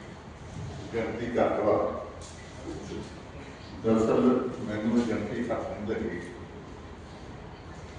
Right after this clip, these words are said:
ਕਿਉਂਕਿ ਜੇ ਸੰਜੀਦਾ ਦੋ ਬੰਦੇ ਹੋਣ, ਉਹ ਕਾਫੀ ਹੁੰਦਾ ਹੈ।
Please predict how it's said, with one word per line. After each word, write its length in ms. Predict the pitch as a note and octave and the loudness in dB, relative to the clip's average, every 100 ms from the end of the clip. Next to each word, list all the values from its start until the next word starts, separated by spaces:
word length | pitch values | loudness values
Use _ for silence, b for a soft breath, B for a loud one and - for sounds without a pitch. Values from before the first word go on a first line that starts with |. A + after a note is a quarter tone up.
| - - - - - - - - - | -12 -14 -14 -14 -14 -14 -14 -12 -2
ਕਿਉਂਕਿ 260 | C#3+ C#3+ | 0 6
ਜੇ 720 | E3 E3 D3+ D3+ D#3 D#3+ D#3+ D#3+ | 8 8 10 12 12 12 12 10
ਸੰਜੀਦਾ 760 | C#3 B2 C3 - C#3+ - - - - - - - - - - - - - - - - - - - - - - - - - F2+ - - - - - - - - | 6 4 4 10 12 12 10 6 2 -2 -6 -8 -8 -10 -12 -12 -12 -14 -14 -14 -14 -12 -14 -14 -14 -12 -12 -12 -10 -10 -10 -10 -10 -12 -12 -12 -12 -10 0
ਦੋ 180 | B2+ D3 | 8 10
ਬੰਦੇ 380 | D3 C#3 C#3 C3+ | 10 10 10 12
ਹੋਣ, 320 | A3 A3+ - - A2+ - - - - - - - - - - - - - - - - - - - - - A#2 A#2 - A#2 B2 C3 C3+ D3 E3+ - - B2 - - - - | 12 10 8 2 -2 -4 -6 -10 -10 -12 -12 -12 -10 -12 -12 -12 -12 -12 -12 -12 -10 -10 -10 -12 -12 -12 -10 -10 -10 -10 -10 -10 -10 -10 -10 -12 -12 -12 -12 -12 -12 -4
ਉਹ 180 | - - | -2 2
ਕਾਫੀ 320 | - - - | 4 4 2
ਹੁੰਦਾ 360 | - - A3+ | 2 12 12
ਹੈ। 60 | - | 12